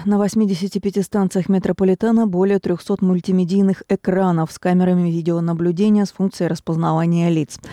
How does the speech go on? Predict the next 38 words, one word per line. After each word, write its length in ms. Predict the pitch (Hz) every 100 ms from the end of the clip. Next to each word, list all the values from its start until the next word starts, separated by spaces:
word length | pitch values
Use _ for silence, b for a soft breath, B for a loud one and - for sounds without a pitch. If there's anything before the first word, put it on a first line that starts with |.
| B B B
Они 220 | 226 240
будут 260 | 233 208 202
следить 320 | 196 190 214
за 100 | 180
поведением 540 | 180 175 170 185 185
пассажиров. 640 | 175 175 185 175 202 190 151
Соответствующий 680 | 165 160 185 - 180 - 180
заказ 400 | 185 - 196 -
стоимостью 600 | - 175 170 165 - 175
более 300 | 165 170 170
девяно-, 400 | 160 175 175 170 - -
девятисот 540 | 185 185 196 196 170
миллионов 400 | 175 170 170 165
рублей 380 | 180 175 220 226
опубликован 580 | 185 160 170 185 208 185
на 140 | 165
сайте 320 | - 165 170
госзакупок, 680 | 156 165 165 165 160 175 -
пишет 300 | - 170 180
"Коммерсант". 580 | - 160 151 - 131 - - B B B B
В 60 | 214
московском 480 | 220 - 254 - 220
метрополитене 760 | 208 208 202 220 214 233 180
газете 380 | 160 165 170 175
заявили, 400 | 180 185 214 214
что 320 | - 190 185
видеокамеры 720 | 180 196 185 180 202 202 214
в 100 | 208
экранах 420 | 208 208 196 190 202
не 120 | 202
предназначены 680 | 208 180 180 185 175 - 170
для 160 | 165
распознавания 720 | 165 - 165 175 170 175 175 185
лиц 220 | 220 -
и 80 | 180
поиска 380 | - 202 - 185
конкретных 580 | 196 190 175 175 190 220
людей, 380 | 220 180 143